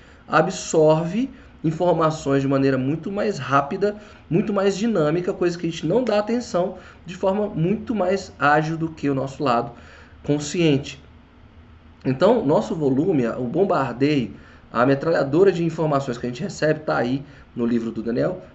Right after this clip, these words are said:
do, do, é, do Daniel, que é incrível, e a gente não chegou a um processo evolutivo pra adaptar a essa questão. Então, é nesse, é nessa sopa de informações que a gente vive. Não só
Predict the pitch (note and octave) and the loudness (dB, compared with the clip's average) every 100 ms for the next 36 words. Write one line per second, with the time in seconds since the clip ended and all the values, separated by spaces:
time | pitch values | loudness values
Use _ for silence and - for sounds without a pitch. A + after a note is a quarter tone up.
0 | - A#2 A2 G#2+ - - - G#2+ C3 A2 | -8 -4 -2 -2 -6 -8 -8 -2 2 2
1 | A2 A#2+ D3+ D3+ - - - - - - | 0 0 2 2 0 -8 -20 -20 -20 -20
2 | - - - - - - - - F#3 C4+ | -20 -20 -20 -20 -20 -20 -12 0 2 4
3 | A#3 G#3 B2 A#2 A#2+ C#3+ D#3+ F#3 A3 B3+ | 2 2 2 2 0 -2 0 2 2 -2
4 | G3 D3+ G3 A#3 - E3+ G3 G#3+ G#3 - | 2 4 4 2 -2 0 0 0 -2 0
5 | D#3 E3 - A3 G3 D#3+ F#3 F3+ - D#3+ | 0 0 -6 -4 -2 -2 -2 -4 -4 -6
6 | F3 - G#3 F#3+ F#3+ - F3 F#3+ F3+ C3 | -4 -2 -2 0 -4 -4 -2 0 2 0
7 | B2 A#2+ A2 - G2+ - - - - - | -2 -6 -8 -10 -12 -16 -18 -20 -20 -20
8 | - C3 D#3 F#3 - - C#3+ F3+ E3+ C#3 | -4 0 0 -2 -12 -6 0 2 4 2
9 | C#3+ - - D3+ D#3 D#3 A#3 - - F3 | 2 -4 -2 -2 0 0 -2 -6 -2 0
10 | E3+ - B3 - - - - C#3 F3 F3+ | 0 -2 -2 -2 -14 -20 -4 -2 0 -2
11 | E3 G#3 G#3+ G3 E3+ A3 - G3+ G#3+ B3 | -2 -2 -2 -2 0 -2 -2 -4 -2 -6
12 | G3 E3 - - - - - A3 C4 F4 | -2 -2 -2 -6 -20 -20 -8 2 4 4
13 | F#4 - D3+ C#3+ | 0 0 2 2